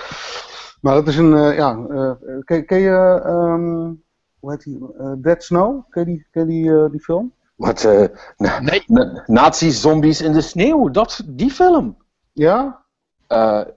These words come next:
Speaker 2: ja, helaas wel, maar
Speaker 3: Eh. <laughs>
Speaker 1: Nou.
Speaker 3: Ik heb geen idee waar jullie het over hebben en volgens mij moet ik daar heel erg
Speaker 2: Ja,
Speaker 3: blij
Speaker 2: Dead,
Speaker 3: mee
Speaker 2: Dead
Speaker 3: wezen.
Speaker 2: Snow moeten we even, even opzoeken. Als je, zeg maar, van de slechte horrorfilms bent, is dat wel een van de toppertjes, zeg maar.
Speaker 1: Ja.
Speaker 3: Op,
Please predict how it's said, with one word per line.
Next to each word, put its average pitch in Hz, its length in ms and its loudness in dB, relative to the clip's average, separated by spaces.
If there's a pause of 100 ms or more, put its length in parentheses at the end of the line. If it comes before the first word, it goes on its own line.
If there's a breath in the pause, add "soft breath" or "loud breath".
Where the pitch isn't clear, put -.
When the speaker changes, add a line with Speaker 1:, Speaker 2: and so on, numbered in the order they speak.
(540)
Speaker 2:
ja, 120 200 0
helaas 127 400 0
wel, 147 500 -4
maar 147 300 -6
Speaker 3:
Eh. 113 1300 -2
<laughs> 202 120 0 (840 soft breath)
Speaker 1:
Nou. 131 200 0
Speaker 3:
Ik 370 60 0
heb - 100 -6
geen 247 220 0
idee 233 180 4
waar 226 100 6
jullie 214 160 6
het 190 80 -2
over 165 280 0
hebben 147 320 0
en 117 140 -4
volgens 147 340 -16
mij 190 100 -10
moet 208 100 -12
ik 202 60 -18
daar 190 80 -8
heel 175 180 -8
erg 165 120 -10
Speaker 2:
Ja, 226 60 -10
Speaker 3:
blij 180 200 0
Speaker 2:
Dead, - 20 -2
Speaker 3:
mee 247 120 -8
Speaker 2:
Dead 254 120 -2
Speaker 3:
wezen. 302 200 -2
Speaker 2:
Snow 240 140 2 (140)
moeten 247 180 -4
we 208 220 -4
even, 156 400 -6
even - 180 -8
opzoeken. 214 440 -6
Als 147 160 -6
je, 135 160 -6
zeg 147 200 -4
maar, 127 440 -4
van 131 140 -6
de 113 80 -6
slechte 180 320 -6
horrorfilms 185 640 -8
bent, 156 280 -4
is 143 180 -6
dat 139 180 -6
wel 139 300 -2
een 139 180 -6
van 131 200 -6
de 120 120 -14
toppertjes, - 440 -6
zeg - 220 -16
maar. - 140 -12
Speaker 1:
Ja. 170 120 -2
Speaker 3:
Op, - 60 -6